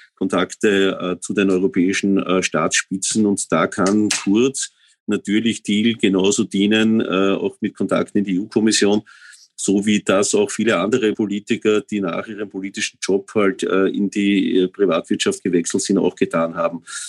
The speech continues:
Und da, glaub ich, wird's ganz eindeutig drauf ankommen, wie transparent, ähm, könnte Lobbying-Tätigkeit von Sebastian Kurz in verschiedenen, ähm,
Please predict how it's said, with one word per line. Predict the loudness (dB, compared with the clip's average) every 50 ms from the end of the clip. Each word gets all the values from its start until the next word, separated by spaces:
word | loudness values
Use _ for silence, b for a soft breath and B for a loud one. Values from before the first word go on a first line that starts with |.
| B B B B
Und | -2 -2 0 0
da, | 0 0 2
glaub | 2 2 2 2
ich, | 2 2 2
wird's | 0 0 0 0
ganz | 0 0 0 0 -2 -6 -8 -8 -8 -4
eindeutig | -2 -2 0 2 2 0 0 -2 -6 -4
drauf | -4 -4 -2 -2
ankommen, | -2 -2 -2 0 0 2 2 2 0 0
wie | -4 -4
transparent, | -2 0 0 0 0 0 0 2 2 2 2 2 0 -2 -2 -2 0 0
ähm, | 2 2 2 2 2 2 2 0 0 -2 -6 -14 -18 -20 -20 -20 _
könnte | -2 0 0 0 2 2 2 2 2 2 2
Lobbying-Tätigkeit | 0 0 -2 -2 0 -2 -2 -2 -2 0 0 0 0 -2 -6 -4 -4 -4 -4 -4
von | -6 -6
Sebastian | -6 -4 -4 -4 -6 -4 -2 -2 -2 0
Kurz | 0 0 0 0 0 -2 -4 -2
in | -2 -2 -2 0
verschiedenen, | 0 0 2 0 2 2 2 2 4 2 2 2 2 0 0
ähm, | -2 0 0 2 2 0 0 -2